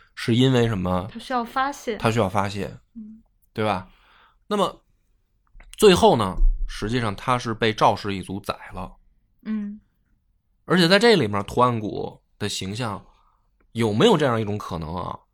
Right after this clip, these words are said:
Speaker 1: 屠岸贾想帮君王重掌大权，但是呢，可惜不专业。
Speaker 2: 也比较笨，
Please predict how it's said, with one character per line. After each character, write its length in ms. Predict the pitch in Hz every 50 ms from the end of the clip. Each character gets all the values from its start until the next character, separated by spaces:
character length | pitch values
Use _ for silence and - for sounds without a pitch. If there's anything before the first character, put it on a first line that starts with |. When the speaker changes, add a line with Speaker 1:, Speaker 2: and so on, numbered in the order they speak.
| _ _ _ _ _ _
Speaker 1:
屠 160 | - - 123
岸 180 | 151 165 143 110
贾 180 | 104 107 127
想 520 | 127 - - - - 113 92 78 71 71 67
帮 300 | - - 165 170 170 165
君 340 | - - 180 180 175 175 156
王 360 | 104 90 92 92 92 92 - - -
重 300 | - - 107 101 113 120
掌 220 | 113 90 - -
大 180 | - - - 82
权， 400 | - - - 78 78 76 - - _ _ _ _ _ _ _ _ _ _ _ _ _ _ _ _ _ _ _ _ _ _ _ _
但 220 | - 208 214 180 165
是 240 | - - 175 156 131
呢， 140 | 110 95
可 260 | 92 - - - 87 85
惜 380 | - - 110 110 113 - _ _ _ _ _ _ _ _ _ _ _ _ _ _ _ _ _ -
不 80 | 131
专 280 | 123 120 123 113 113 120
业。 280 | 113 104 - - - - - - _ _ - _
Speaker 2:
也 240 | - 208 214 226 240
比 160 | 233 240 220
较 120 | 202 202 190
笨， 240 | 190 - 226 220